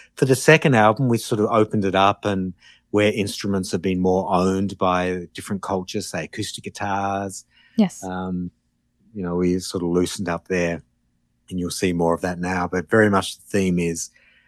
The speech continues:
Speaker 1: you know, these instruments shaped, you know, through intimate relationships with nature.
Speaker 2: Yes. And they're sort of, they're not only just an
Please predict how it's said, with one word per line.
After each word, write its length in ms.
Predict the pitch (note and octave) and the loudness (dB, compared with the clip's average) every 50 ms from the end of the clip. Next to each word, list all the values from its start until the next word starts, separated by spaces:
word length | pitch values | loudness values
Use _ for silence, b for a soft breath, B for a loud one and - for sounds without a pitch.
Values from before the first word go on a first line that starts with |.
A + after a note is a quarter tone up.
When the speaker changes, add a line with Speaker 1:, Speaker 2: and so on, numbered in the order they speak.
| _ _ _ _ _ _ - | _ _ _ _ _ _ -10
Speaker 1:
you 100 | G2 F#2 | -6 -4
know, 220 | F2 E2 F2 F2+ | -2 -2 0 0
these 260 | E2 F#2+ F#2 F#2 - | 2 2 2 2 0
instruments 560 | G#2 G2+ F#2+ - - - - F#2+ F2+ F2 F2+ | -2 -2 -2 -2 -4 -4 -2 -2 -2 -2 -4
shaped, 600 | - - - - F#2+ F#2+ G2 - - - - - _ _ - | -4 -4 -2 0 0 0 0 -2 -6 -14 -16 -16 _ _ -12
you 80 | G2 | -10
know, 160 | F2+ F2+ F2+ F2 | -8 -6 -6 -6
through 460 | - - - G2+ F#2 F2+ F2 E2+ E2 - | -8 -6 -2 0 0 0 0 -2 -4 -4
intimate 380 | - A2 A2+ - D#3+ D3 A2+ F#2+ | -2 -2 0 2 2 2 2 2
relationships 720 | G2+ G2 F#2+ G2 A2 B2 - - B2 - - E2+ - - - | 2 4 4 4 2 0 -2 -4 -6 -6 -6 -10 -12 -16 -18
with 160 | - - - | -18 -14 -8
nature. 400 | - - A2+ C#3+ - - - - - _ _ - | -8 -6 -6 -6 -8 -10 -14 -14 -18 _ _ 2
Speaker 2:
Yes. 480 | G#3+ A#3+ C4+ C#4 G3+ F#3 - - - - | 4 4 6 4 2 0 -2 -8 -2 4
And 160 | - A3+ A3 A3+ | 8 8 10 10
they're 120 | A3+ A#3 | 10 8
sort 200 | A3+ - D4+ D#4 | 6 4 4 6
of, 180 | E4 D#4 C4 - - | 6 6 4 4 4
they're 160 | G3+ A3 A3 | 4 6 8
not 220 | A3 A3 A3+ A#3 A#3 | 10 10 8 8 8
only 180 | A#3 A#3 A#3 | 6 6 6
just 320 | A3 - - F#3+ F#3+ - - | 4 4 4 2 2 2 0
an 80 | F#3 | -2